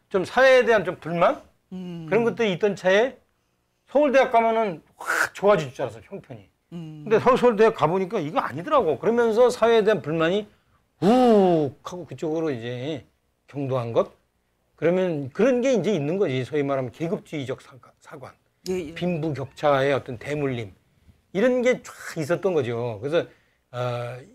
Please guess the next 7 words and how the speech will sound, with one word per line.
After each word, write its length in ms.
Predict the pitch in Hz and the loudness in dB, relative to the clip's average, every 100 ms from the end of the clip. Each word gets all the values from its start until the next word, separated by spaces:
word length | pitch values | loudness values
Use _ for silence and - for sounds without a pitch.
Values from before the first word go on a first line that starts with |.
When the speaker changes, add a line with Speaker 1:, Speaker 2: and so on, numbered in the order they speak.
| - - _ - - | -20 -20 _ -20 -2
Speaker 1:
그 360 | 190 240 247 | 2 4 4
생각을 520 | - 226 233 214 214 | 2 0 0 2 2
갖고 500 | 165 143 190 208 247 _ _ _ - | 2 0 0 0 -2 _ _ _ -14
이제 120 | 139 | -12
사회를 320 | - 220 220 | 0 4 4
바라보는 400 | 120 143 143 131 | 2 0 0 -2
거죠. 400 | 113 107 127 233 | -8 -8 -10 -10